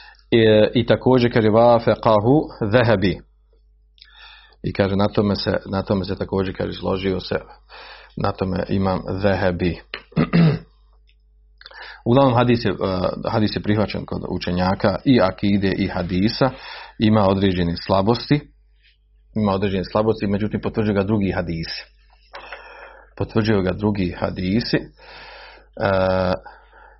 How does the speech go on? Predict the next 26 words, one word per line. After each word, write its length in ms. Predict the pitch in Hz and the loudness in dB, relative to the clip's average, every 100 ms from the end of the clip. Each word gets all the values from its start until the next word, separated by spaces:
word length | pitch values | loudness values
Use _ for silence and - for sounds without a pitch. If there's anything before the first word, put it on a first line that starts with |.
| - | 0
ima 240 | 120 107 | 2 2
slabosti 480 | - 104 92 - - | 0 -2 -2 -8 -12
kod 180 | - - | -12 -4
sebe. 240 | 113 143 143 - _ _ _ _ - - - - - _ _ - | -2 -2 -4 -12 _ _ _ _ -20 -20 -20 -20 -20 _ _ -6
Određeni, 500 | 104 101 92 95 101 | 0 0 2 0 2
neki 260 | 101 - | 0 0
šejhovi 340 | 101 110 110 98 | 0 2 2 0
su 120 | 104 | 0
govorili 400 | 107 107 120 104 | 2 4 6 4
o 80 | 90 | 2
njegovoj 340 | 92 95 87 | 0 2 0
slabosti, 560 | - 101 101 123 - 139 101 | -2 0 0 0 0 -2 -2
ukazali 560 | 98 104 104 107 101 | -2 2 4 2 0
su 120 | 87 87 | -2 -4
da 100 | 90 | -2
ima 220 | 92 80 | -2 -2
u 160 | 76 - | -4 -4
sebi 220 | 95 87 | -6 -4
slabosti. 520 | - 101 120 117 170 | -4 0 0 -2 -6
E, 40 | - - - - - - - - - 101 92 92 90 - - - - | -8 -14 -20 -20 -20 -16 -12 -12 -6 -4 -2 -4 -4 -6 -12 -16 -2
šejh 160 | 101 95 | 0 0
Albani 380 | 90 101 95 | 0 0 -2
je 120 | 90 - | -4 -6
to, 160 | 98 | -6
na 140 | 90 87 | -6 -8
to, 220 | - | -8